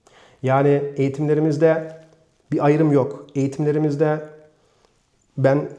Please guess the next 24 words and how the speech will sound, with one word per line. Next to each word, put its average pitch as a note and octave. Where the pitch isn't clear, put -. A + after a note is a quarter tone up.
bir C3+
şey D3
anlattığım C#3+
zaman C3+
mutlaka C#3+
ayet D3
ve D#3
hadis D#3+
ışığında C#3+
hareket C3
ediyorum. A2+
Yani D#3
şer-i F3
şerif D3
ve C#3
ehli C#3
sünnet D#3+
çizgisinden B2+
ayrılmıyoruz. C3
Ve B2
daima D#3
metodik D#3+
yöntemlerini C#3
de D3+